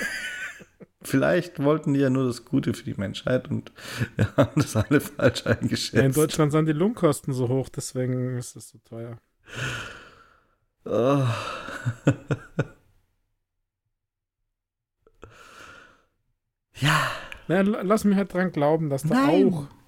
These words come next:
Speaker 2: auch
Speaker 1: Komm auf die dunkle Seite der Macht, Rüdiger. Da
Speaker 2: Nein.
Speaker 1: gibt's, da gibt's keinen auch. Das einzigste auch, was es gibt, sind irgendwelche wirtschaftlichen Interessen.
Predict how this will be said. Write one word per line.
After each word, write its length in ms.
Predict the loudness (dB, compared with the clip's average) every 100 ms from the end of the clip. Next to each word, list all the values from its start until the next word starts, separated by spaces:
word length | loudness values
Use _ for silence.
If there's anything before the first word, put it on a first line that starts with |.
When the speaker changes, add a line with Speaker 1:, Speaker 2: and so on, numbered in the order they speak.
| -20 -18 -16 -12 -2
Speaker 2:
auch 600 | 0 4 4 2 0 -6 -16 -20 -20 _ _ -8
Speaker 1:
Komm 220 | 0 2
auf 180 | 2 0
die 100 | 0
dunkle 300 | 2 2 2
Seite 300 | 2 2 0
der 120 | 0
Macht, 340 | -2 -6 -12 -14
Rüdiger. 300 | -10 -8 -8 -8 -10 _ 0
Da 80 |
Speaker 2:
Nein. 140 | 2 6
Speaker 1:
gibt's, 340 | 4 2 0
da 100 | 2
gibt's 680 | 2 0 0 0 0 -6 -6
keinen 380 | -2 -4 -4 -8
auch. 440 | -8 -6 -6 -10 -16 -14 -14 -18 -20 _ _ _ -20 _ _ _ _
Das 240 | -2 0 2
einzigste 580 | 2 2 0 0 0
auch, 200 | 2 2
was 180 | 2 0
es 160 | -2 -2
gibt, 240 | -4 -4
sind 180 | -4 -2
irgendwelche 580 | 0 2 2 2 0 2
wirtschaftlichen 760 | 0 0 -2 -2 -2 -4 -2 -2
Interessen. 600 | -4 -6 -8 -8 -14